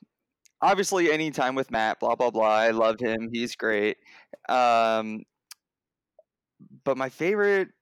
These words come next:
I, I will have to say the Unmarathon was my favorite part, Disney experience of,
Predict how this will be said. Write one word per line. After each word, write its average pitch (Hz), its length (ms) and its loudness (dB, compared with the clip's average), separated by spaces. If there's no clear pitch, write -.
I, 185 120 2
I 208 160 2
will 240 80 2
have 254 160 0
to - 120 -2
say 226 220 0
the 151 220 0
Unmarathon 151 600 0
was 113 120 -4
my 120 120 -2
favorite 135 420 -4
part, 135 340 -2
Disney 131 580 -4
experience 123 640 -4
of, 117 440 0